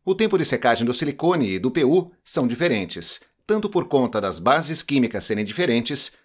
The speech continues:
quanto o tipo de formulação adotada. Caso ambos os produtos sejam monocomponentes,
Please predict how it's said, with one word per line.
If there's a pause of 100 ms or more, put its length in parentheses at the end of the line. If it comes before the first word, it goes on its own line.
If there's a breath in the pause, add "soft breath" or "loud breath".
(140 soft breath)
quanto
o
tipo
de
formulação
adotada. (440)
Caso
ambos
os
produtos
sejam
monocomponentes,